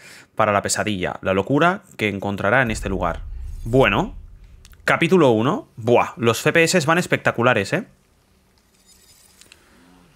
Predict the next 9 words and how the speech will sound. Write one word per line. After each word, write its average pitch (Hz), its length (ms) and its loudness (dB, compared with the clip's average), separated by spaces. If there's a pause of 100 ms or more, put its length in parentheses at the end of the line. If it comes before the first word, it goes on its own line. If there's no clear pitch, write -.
Los 123 260 2
F 160 140 0
P 170 100 4
S 180 220 0
van 175 120 2
espectaculares. 117 920 0 (1080)
Busca 160 380 2
al 165 140 2
policía. 113 580 2